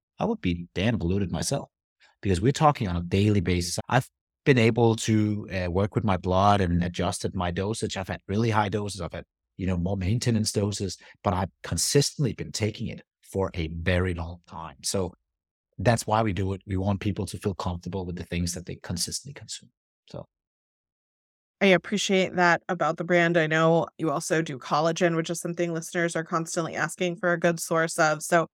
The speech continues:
Speaker 2: listeners, definitely check them out at P U O R I dot com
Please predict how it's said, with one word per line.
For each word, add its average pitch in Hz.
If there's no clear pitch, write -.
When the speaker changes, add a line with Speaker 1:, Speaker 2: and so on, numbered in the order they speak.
Speaker 2:
listeners, 214
definitely 190
check 165
them 175
out 143
at -
P -
U 175
O 156
R 143
I 139
dot -
com 202